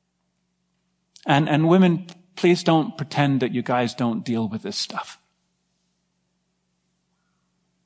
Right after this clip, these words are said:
It's life, right? It's life in the raw, and God wants to help us. Jesus wants to help us.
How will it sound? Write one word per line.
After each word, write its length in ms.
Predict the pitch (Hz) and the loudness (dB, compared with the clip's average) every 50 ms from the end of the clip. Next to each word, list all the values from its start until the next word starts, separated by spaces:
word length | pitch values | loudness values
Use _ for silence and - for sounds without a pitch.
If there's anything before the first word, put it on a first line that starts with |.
| _ _ _ _ _ _ _ _ _ _ _ _ _ _ _ _ _ _ _ _ _ _ _ _ _ _ _ _ _ _ _ _ _ _ _ _ _ _ _ _ _ - | _ _ _ _ _ _ _ _ _ _ _ _ _ _ _ _ _ _ _ _ _ _ _ _ _ _ _ _ _ _ _ _ _ _ _ _ _ _ _ _ _ -6
It's 200 | - 127 - - | -6 -4 -2 0
life, 420 | - 175 185 180 131 95 - - - - - _ _ _ _ _ _ _ _ _ _ _ _ _ _ _ _ _ _ _ _ _ _ - | 2 4 4 4 2 0 -4 -10 -16 -18 -20 _ _ _ _ _ _ _ _ _ _ _ _ _ _ _ _ _ _ _ _ _ _ -6
right? 260 | 113 113 135 175 - - - - - _ _ _ _ _ _ _ _ _ _ - - | -2 0 0 0 0 -4 -10 -20 -20 _ _ _ _ _ _ _ _ _ _ -14 -6
It's 80 | - | 0
life 300 | 143 139 147 170 175 - | 2 2 2 2 2 2
in 100 | 185 185 | 2 2
the 80 | 190 196 | 2 2
raw, 440 | 185 139 120 123 131 139 143 147 147 _ _ _ _ _ _ _ _ _ _ _ _ _ _ _ _ - | 0 0 -2 -2 -2 -4 -4 -6 -8 _ _ _ _ _ _ _ _ _ _ _ _ _ _ _ _ -6
and 220 | - 110 110 107 | -4 -4 -4 -2
God 260 | - - 151 151 170 165 | -2 0 2 2 2 2
wants 280 | 170 180 165 143 - | 2 2 0 0 -2
to 80 | - 165 | -4 -6
help 340 | - - - 170 156 - - | -4 -2 -2 -2 -2 -2 -6
us. 160 | 104 - - | -8 -8 -8
Jesus 500 | - - 165 160 160 - 151 131 - - | -4 0 0 0 0 0 -4 -6 -6 -4
wants 220 | 135 127 123 120 | -4 -4 -4 -4
to 80 | - 131 | -8 -8
help 340 | - - 131 131 - - - | -6 -4 -4 -6 -6 -8 -12
us. 220 | 98 - - - | -14 -14 -16 -20